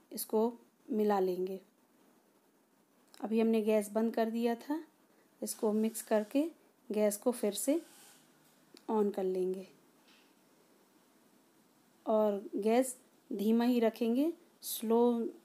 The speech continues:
गैस में ही हम इसको चलाते हुए गाढ़ा करेंगे और थोड़ा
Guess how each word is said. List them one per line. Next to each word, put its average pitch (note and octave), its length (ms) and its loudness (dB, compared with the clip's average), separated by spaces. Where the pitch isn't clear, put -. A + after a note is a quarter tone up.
गैस G#3+ 360 0
में A3 140 2
ही C#4 200 2
हम G#3 160 2
इसको G#3 520 -2
चलाते G3+ 440 0
हुए A3+ 300 0
गाढ़ा G3+ 320 -2
करेंगे G#3+ 400 0
और A3 200 0
थोड़ा B3 300 -2